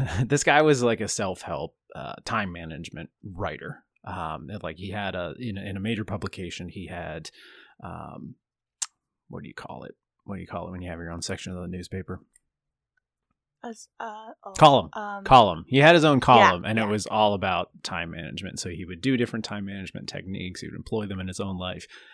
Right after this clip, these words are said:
Speaker 1: He would write about them. Um, and he started to find that nothing was working. A-, and, and some of the things that were the most effective would just create more work for him. So this book
Speaker 2: Mm-hmm.
Speaker 1: is all about,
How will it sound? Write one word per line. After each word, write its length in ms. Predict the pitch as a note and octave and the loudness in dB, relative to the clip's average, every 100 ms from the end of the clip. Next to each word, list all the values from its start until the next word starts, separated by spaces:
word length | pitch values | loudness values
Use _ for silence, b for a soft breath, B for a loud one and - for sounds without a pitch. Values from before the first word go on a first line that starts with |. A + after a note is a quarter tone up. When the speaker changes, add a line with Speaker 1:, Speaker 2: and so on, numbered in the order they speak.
| B B | B B
Speaker 1:
He 100 | - | -12
would 160 | F2+ E2+ | -10 -6
write 220 | F#2 F2 | -6 -4
about 300 | E2+ - - | -6 -8 -10
them. 200 | C#2 C2 b b b b b - | -12 -14 b b b b b -4
Um, 400 | F#2 E2 F2+ - _ - | -2 -2 -6 -12 _ -6
and 140 | A#2 | -4
he 120 | G2+ | -4
started 500 | G#2 - C#3+ C#3 B2 | -2 4 4 4 0
to 180 | - B2 | 0 0
find 640 | - - G2+ F#2+ F#2+ F#2 | -2 -6 -4 -6 -8 -8
that 220 | - F#2 - | -8 -8 -6
nothing 800 | A2 A2 A2 - B2 A#2 A#2 A2+ D#3+ A2+ F#2+ | -6 -2 -2 0 0 2 0 -2 -8 -18 -8
was 720 | G#2 F#2+ F#2 F#2 G2 G2 - _ _ _ _ | -4 -4 -4 -6 -6 -6 -8 _ _ _ _
working. 360 | G2+ E2 - - _ - | -8 -8 -12 -18 _ 0
A-, 60 | |
and, 400 | C#3+ F3 D#3+ E3 | 2 6 6 8
and 120 | D3+ | 8
some 120 | F#3+ F#3 | 8 8
of 40 | |
the 60 | D#3 | 8
things 220 | D#3+ C#3+ | 6 4
that 100 | - | 4
were 200 | B2 A2+ | 2 2
the 80 | A2+ | 2
most 280 | A2+ A2 G2 | 0 0 -6
effective 720 | - C#3 B2+ - F#2+ F2 - | -2 0 0 -4 -8 -10 -14
would 200 | A2+ G#2 | -10 -8
just 240 | F2+ G2+ - | -6 -8 -8
create 640 | - C3+ A2+ A2+ G#2+ - | -6 -4 -2 -2 -4 -6
more 640 | G2 G#2 G2+ F#2+ F2 - _ _ | -8 -6 -4 -4 -6 -8 _ _
work 340 | G#2 F#2+ F#2+ - | -10 -6 -6 -8
for 180 | - - | -14 -14
him. 300 | - G1+ - | -14 -16 -4
So 160 | - | -2
this 380 | G2 G2+ A#3 D4 | -2 6 8 8
book 400 | - - - G#3+ - | 2 -2 -2 -2 -6
Speaker 2:
Mm-hmm. 80 | G3 B B - | -14 B B -10
Speaker 1:
is 200 | A2 - - | -8 -8 -6
all 360 | A2 A2 A2+ - | -2 -2 -2 -4
about, 640 | G#2 F#2+ F2+ F2 F#2 - | -4 -4 -2 -2 -4 -8